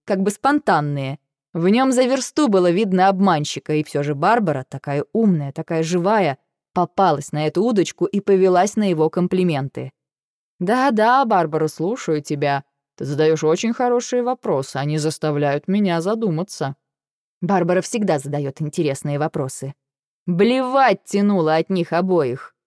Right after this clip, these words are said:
А может, Барбара просто притворялась грустной, чтобы казаться поинтереснее? Или симулировала депрессию, чтобы Хесус развлёк её,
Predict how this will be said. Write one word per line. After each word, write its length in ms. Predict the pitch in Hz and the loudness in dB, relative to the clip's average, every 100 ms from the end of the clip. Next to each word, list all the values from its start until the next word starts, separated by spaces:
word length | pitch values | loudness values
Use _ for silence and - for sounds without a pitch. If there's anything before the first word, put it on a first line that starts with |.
| _ _ _ - | _ _ _ -6
А 80 | |
может, 340 | 160 175 170 151 | -2 0 0 -2
Барбара 400 | 156 180 165 156 | -2 -2 0 -2
просто 360 | 170 180 - | -2 -4 -6
притворялась 800 | 156 165 160 156 160 233 311 190 | -6 -6 -4 -2 -2 0 0 -2
грустной, 460 | 156 185 160 - 143 | -2 -2 -2 -4 -6
чтобы 260 | - 160 | -4 -4
казаться 400 | 160 180 170 - | -2 -2 -2 -4
поинтереснее? 920 | - 180 185 190 202 339 - 143 120 139 _ _ _ _ | -2 0 0 0 0 0 -2 -4 -6 -10 _ _ _ _
Или 200 | 202 240 | 0 0
симулировала 680 | 226 208 208 214 269 233 208 | 2 2 2 4 2 2 2
депрессию, 800 | 170 165 156 185 214 - 202 202 _ _ | 0 -4 0 0 0 -2 0 -2 _ _
чтобы 280 | - 175 170 | -6 -2 0
Хесус 320 | 208 185 165 | 0 0 0
развлёк 520 | 190 196 202 180 135 | 0 2 2 2 0
её, 260 | 151 139 135 | -2 -2 -4